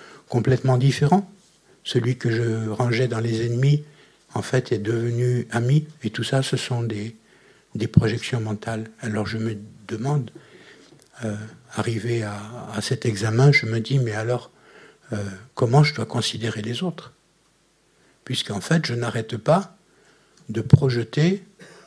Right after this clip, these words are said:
sur le monde qui m'entoure, amis, ennemis, inconnus. Et je crois que ça vient d'eux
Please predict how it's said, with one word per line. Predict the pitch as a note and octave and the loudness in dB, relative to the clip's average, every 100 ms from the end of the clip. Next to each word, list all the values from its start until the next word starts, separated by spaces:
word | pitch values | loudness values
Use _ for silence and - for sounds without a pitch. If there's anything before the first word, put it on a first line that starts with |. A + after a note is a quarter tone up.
| - | -12
sur | - - C3 A#2 | -6 -2 0 0
le | A2 | 0
monde | C3 C#3 | 2 2
qui | - | 2
m'entoure, | A#2+ A2 G#2 - F3+ - - - _ _ _ _ _ _ _ - | -2 0 -2 2 0 0 -10 -20 _ _ _ _ _ _ _ -4
amis, | A2+ A#2 C#3 - _ _ _ - | 0 0 0 -4 _ _ _ -6
ennemis, | B2 A2+ A#2+ C3 - _ _ - | -2 -2 0 -2 -6 _ _ -4
inconnus. | B2+ A2+ A2+ A#2 - _ _ _ _ _ _ - | -4 -2 -2 -2 -6 _ _ _ _ _ _ -2
Et | A2+ | 0
je | |
crois | A#2+ - E3+ F3+ | 0 4 6 6
que | F3+ C3+ | 4 2
ça | - - A2+ | 2 0 -2
vient | A2 C#3 D3 | 4 6 8
d'eux | C3+ D#3+ F#3 F#3 - | 10 10 10 8 -10